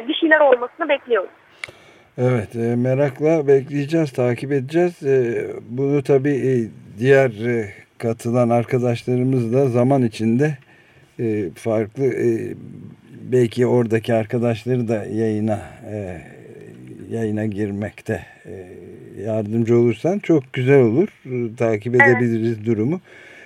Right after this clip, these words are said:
Speaker 2: E, yani bunu her gün, e, bu-, bugünden itibaren takip etmeye çalışacağız. E, başarılar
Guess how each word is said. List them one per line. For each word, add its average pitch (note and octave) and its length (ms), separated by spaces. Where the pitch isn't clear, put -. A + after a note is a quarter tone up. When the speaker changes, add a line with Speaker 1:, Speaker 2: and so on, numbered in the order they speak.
Speaker 2:
E, C#3 60
yani C#3 400
bunu D3+ 180
her D3+ 240
gün, D#3+ 380
e, C3 260
bu-, A2 400
bugünden A2 480
itibaren A2 560
takip A#2+ 400
etmeye B2+ 380
çalışacağız. A#2 960
E, B2 360
başarılar D3 680